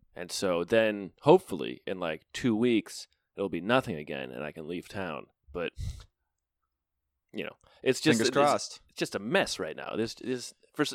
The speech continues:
Speaker 1: 'cause everybody was like, "I don't know how we're gonna, how we're gonna make stuff." And then, like, three months
Speaker 2: Oh,
Speaker 1: in,
Speaker 2: like,
Speaker 1: they were
Speaker 2: for,
Speaker 1: like,
Speaker 2: for
Speaker 1: "Oh."
Speaker 2: your, your job, yeah.
Speaker 1: Yeah, now they're like, "Oh, yeah, we know how to make stuff." And now th-,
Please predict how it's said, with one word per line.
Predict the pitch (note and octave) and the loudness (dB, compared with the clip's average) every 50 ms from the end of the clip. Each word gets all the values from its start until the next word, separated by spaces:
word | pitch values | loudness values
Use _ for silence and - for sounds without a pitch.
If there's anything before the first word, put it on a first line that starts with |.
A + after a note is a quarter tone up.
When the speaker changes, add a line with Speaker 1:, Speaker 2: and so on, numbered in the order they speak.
| C3 C#3+ | -2 -2
Speaker 1:
'cause | C#3+ C3+ D3+ | 0 0 2
everybody | C3+ - D#3+ E3 D#3+ E3 D#3 | 4 6 6 6 6 6 4
was | C3 C3 | 6 6
like, | B2+ A#2 | 6 8
"I | C3 D3 | 8 8
don't | D#3 D#3 | 8 6
know | D#3 | 6
how | C3+ D3 D3+ | 6 6 4
we're | D3 D3 | 4 4
gonna, | D3 C#3+ C#3+ A#2+ - - A#2 | 2 0 0 -2 -4 -2 2
how | B2 D#3 D#3+ | 4 4 4
we're | D#3 D#3+ | 4 2
gonna | D#3 D3 D3 | 2 4 4
make | E3 F3+ - - | 4 4 2 2
stuff." | - - A#2+ G2+ E2+ C#2+ - - _ - - - _ | 4 6 6 6 6 4 0 -6 _ -20 -20 -8 _
And | - A#2 B2 | 0 2 2
then, | B2 A#2+ A#2 A2+ G#2+ - _ _ _ _ _ _ - | 4 4 2 2 -2 -6 _ _ _ _ _ _ 2
like, | A#2+ A2+ | 2 2
three | - - C#3 C#3 | 4 4 4 6
months | B2+ C3 C#3 C3 B2 C3 | 8 6 6 6 6 6
Speaker 2:
Oh, | |
Speaker 1:
in, | B2+ B2 | 6 6
Speaker 2:
like, | A#2+ A2+ | 6 6
Speaker 1:
they | A2 | 6
were | A2 G#2+ | 8 8
Speaker 2:
for, | G#2+ G#2 | 8 8
Speaker 1:
like, | B2 A#2+ | 8 6
Speaker 2:
for | - C3 A#2+ A2+ A2 B2+ | 4 4 4 4 8 8
Speaker 1:
"Oh." | C#3+ C3+ A#2 | 8 8 8
Speaker 2:
your, | G#2+ G2 G2 | 6 2 -2
your | G#2 A2 G#2 | -2 -2 0
job, | G2 - A2 F2 E2+ E2+ | 0 0 0 -2 0 -2
yeah. | E2+ D2 A#1 G1+ - - | -4 -6 -6 -8 -8 0
Speaker 1:
Yeah, | D3 E3+ D#3+ A2 F#2 | 4 6 6 6 6
now | F#2+ A2 G#2+ | 4 2 2
they're | A2 A2 | 2 4
like, | G#2+ G#2+ G2+ G2 - - | 4 4 4 4 4 6
"Oh, | C#3 D3 B2 A2 | 6 8 8 6
yeah, | A2 C3 C#3 | 6 6 6
we | C#3 C3+ | 6 6
know | C3+ | 6
how | C3 B2+ | 6 6
to | A#2+ | 6
make | A#2 C#3 D3 - | 6 4 4 4
stuff." | - - F2 D2 - | 2 0 0 0 0
And | - G#2 G#2 | -2 0 2
now | A2 A#2+ A#2 A#2+ | 4 4 6 6
th-, | A#2 - | 4 2